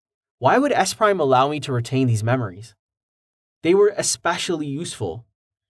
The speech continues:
The concepts of reincarnation and karma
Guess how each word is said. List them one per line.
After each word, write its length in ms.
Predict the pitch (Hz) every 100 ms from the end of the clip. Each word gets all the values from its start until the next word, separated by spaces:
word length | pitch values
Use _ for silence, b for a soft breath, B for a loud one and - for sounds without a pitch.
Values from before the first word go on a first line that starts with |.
| _ _ _ _
The 140 | 139 147
concepts 640 | 120 165 190 170 - -
of 100 | 147
reincarnation 760 | 143 143 139 127 123 131 170
and 240 | 165 127 131
karma 520 | - 131 135 170 196